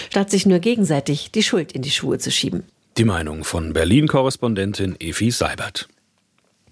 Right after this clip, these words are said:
Speaker 2: In Deutschland haben jedes Jahr rund fünfundsechzigtausend Menschen einen Herzstillstand.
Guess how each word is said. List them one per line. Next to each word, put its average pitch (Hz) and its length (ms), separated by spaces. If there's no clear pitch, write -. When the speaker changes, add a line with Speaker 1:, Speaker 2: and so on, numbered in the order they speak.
Speaker 2:
In 147 120
Deutschland 175 440
haben 147 220
jedes 156 240
Jahr 135 220
rund 143 180
fünfundsechzigtausend 147 1400
Menschen 90 460
einen 110 240
Herzstillstand. 82 760